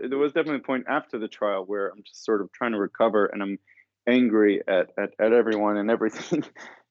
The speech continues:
And, uh, I'm really trying to process it all. And there was a time where I was very angry. I was like, "Now, now I'm in a worse position. I'm not happy, and I don't care that he's like," you know what I mean? I was just kind of like, uh, um, I remember, so I stayed in contact with, uh, with that other,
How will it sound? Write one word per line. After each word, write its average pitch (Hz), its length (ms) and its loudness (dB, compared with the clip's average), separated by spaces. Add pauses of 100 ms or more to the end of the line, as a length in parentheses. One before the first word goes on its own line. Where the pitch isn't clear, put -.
(120)
And, 107 260 2
uh, 104 260 4
I'm 113 100 -2
really 110 280 4
trying 110 240 -2
to 110 80 -4
process 123 480 0
it 101 80 -2
all. 101 80 0
And 107 100 -4
there 110 60 0
was 117 160 2
a 110 60 -4
time 110 320 -4
where 104 120 0
I 104 60 2
was 104 80 -2
very 117 260 0
angry. 135 220 0
I - 80 -8
was - 140 -10
like, 95 120 -10
"Now, 107 440 -2 (560)
now 113 120 0
I'm 117 120 2
in 113 40 4
a 110 60 2
worse 117 240 4
position. 110 460 -2
I'm 113 180 0
not 123 180 2
happy, 98 420 -2
and 92 100 -4
I 107 80 -2
don't 123 200 -4
care 95 380 2
that 92 180 -2
he's 98 320 -4
like," 95 200 0
you 113 80 0
know 110 60 0
what 110 80 2
I 110 40 0
mean? 107 80 0
I 107 60 2
was 104 200 2
just - 220 -16
kind 107 160 -2
of 98 100 -4
like, 98 280 2 (100)
uh, 98 280 2 (840)
um, 95 680 -2 (440)
I 104 100 -2
remember, 107 480 2
so - 140 0
I 120 60 2
stayed 143 280 0
in 131 100 -2
contact 123 440 -6
with, 101 140 -8 (140)
uh, 101 280 -2
with 95 200 -10
that 101 100 -6
other, 104 380 0